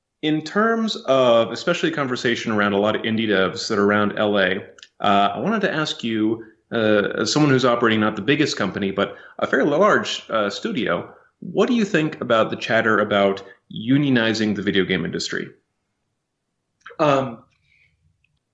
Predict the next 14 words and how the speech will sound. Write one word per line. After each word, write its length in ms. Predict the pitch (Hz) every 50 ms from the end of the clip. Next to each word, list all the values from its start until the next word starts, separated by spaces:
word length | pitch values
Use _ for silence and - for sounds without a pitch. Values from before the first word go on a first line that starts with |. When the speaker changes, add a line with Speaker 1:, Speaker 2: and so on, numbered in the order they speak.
| -
Speaker 2:
so, 720 | - - - 185 170 156 143 139 135 131 139 143 - _ _ _ _ _ - - _ _ _ _ _ _ _ _ _ _ _ _ - 151 143
so, 360 | - - 165 151 147 143 - 151 - - _ _ _ _ -
I 60 | 170
mean, 220 | 160 165 160 156 147 - - _ - - - -
it's 140 | 170 -
a, 120 | 202 202 - - -
I, 140 | 185 180 - - - - _ _ _ _ _ _ _ _ _ _ _ _ _ -
I, 140 | 185 185 180 -
I've 220 | 196 202 196 156
heard 240 | - 202 214 214 202
a 40 | 190
lot 440 | 160 156 151 156 156 160 151 - -
about 320 | 156 139 123 117 113 110
it. 280 | 110 107 110 - _